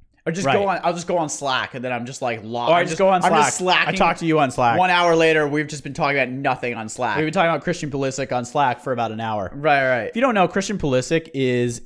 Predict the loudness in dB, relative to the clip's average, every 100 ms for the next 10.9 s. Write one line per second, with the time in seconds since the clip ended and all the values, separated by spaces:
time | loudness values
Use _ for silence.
0 | -4 -2 -2 0 2 2 0 -2 -2 -2
1 | -6 0 0 0 0 -2 -4 -8 0 0
2 | 2 0 0 -2 0 2 2 2 -2 -4
3 | -2 2 2 0 -2 -2 -4 -4 -6 -4
4 | -2 -4 -6 -4 -4 -4 -6 -10 -8 -10
5 | -12 _ -4 -4 -2 0 0 0 -2 -6
6 | -6 -6 -6 -8 -10 -12 -8 -6 -6 -10
7 | -12 -8 -6 -4 -6 -6 -8 -4 -2 -2
8 | -4 -10 -14 -16 -6 -4 -2 0 2 2
9 | 0 -2 0 2 2 0 -2 0 0 0
10 | -2 -4 -6 -10 -12 -10 -10 -12 -14